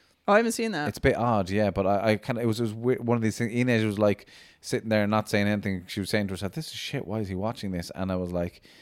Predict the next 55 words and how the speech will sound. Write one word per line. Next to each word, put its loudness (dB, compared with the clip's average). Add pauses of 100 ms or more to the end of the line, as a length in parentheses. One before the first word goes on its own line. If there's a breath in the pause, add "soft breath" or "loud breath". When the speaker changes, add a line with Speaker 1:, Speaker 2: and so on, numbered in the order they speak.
(300 soft breath)
Speaker 2:
"Just -4
shut 2
up. 0
I'm 0
not 0
in -4
the -2 (100)
mood. 2
I'm -2
just, -10
like, -6
I'm -4
just, -2
I'm 2
watching 4
the -4
thing." 0
But 2
it 6
was 2
one 2
of 0
these 0
things -2
I 4
was -2
just -8
kind 0
of 0
letting 2
happen. -4 (160 soft breath)
Speaker 1:
Yeah. 2
Speaker 2:
'Cause -2 (320 soft breath)
it -4
wasn't -4
particularly -2
interesting. -6
And -6
it's -6
kind -2
of -2
like 0 (240 soft breath)
these -4
guys 4
died, 4
but -4
they 2
end 0
up -6
in -6
the -4
same -2
kind -4
of -6
suburban -2